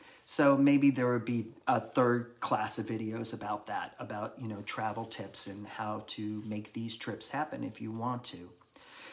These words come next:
So that's basically what I'm up to. I'm up to, you know, five different areas that I am focusing on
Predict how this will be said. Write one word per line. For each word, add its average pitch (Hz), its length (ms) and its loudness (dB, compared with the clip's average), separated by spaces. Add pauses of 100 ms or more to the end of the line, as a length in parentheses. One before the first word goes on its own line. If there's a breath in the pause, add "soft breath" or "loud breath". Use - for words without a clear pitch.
(120)
So 208 400 8 (240)
that's 151 240 2
basically 160 520 4
what 180 180 6
I'm 170 100 4
up 190 220 2
to. 87 300 -6 (140)
I'm 127 140 6
up 147 260 4
to, 143 140 2
you 139 240 4
know, 131 140 6
five 127 440 4
different 143 320 2
areas 123 440 0
that 113 180 2
I 117 580 2
am 117 560 -2
focusing 127 500 2
on 170 260 0